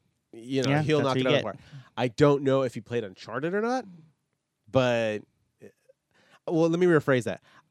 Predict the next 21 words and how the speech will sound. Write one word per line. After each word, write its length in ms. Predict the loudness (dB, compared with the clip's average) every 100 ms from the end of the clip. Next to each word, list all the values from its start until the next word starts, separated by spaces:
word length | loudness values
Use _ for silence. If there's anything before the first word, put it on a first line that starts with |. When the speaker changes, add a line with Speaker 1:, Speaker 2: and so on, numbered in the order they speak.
| 0
Speaker 1:
I 220 | 4 4
don't 440 | 2 2 2 2
know 240 | 0 2 2
if 100 | 0
he 60 | -4
played 280 | -2 -2 -2
Uncharted 640 | -6 -6 -2 0 0 -6
prior 500 | -12 -8 -4 -2 -2 -4
to 100 | -4
being 280 | -4 -4 -6
asked 340 | -6 -4 -4 -8
to 100 | -14 _ -4
do 260 | 2 2
this. 300 | 2 -2 -4
Speaker 2:
Yeah, 200 | -2 0 -2 -10 _
it's 120 | -18
true. 260 | -6 -4 -4 _ _ _ _ _ _ _ _ -20
Speaker 1:
But 380 | -4 0 0 0
again, 640 | -6 2 4 6 4 -2 -10 _ _ _ _ _ _ _
Nathan 580 | -10 0 2 2 0 -6
Fillion 640 | -4 -2 -2 -2 -4 -6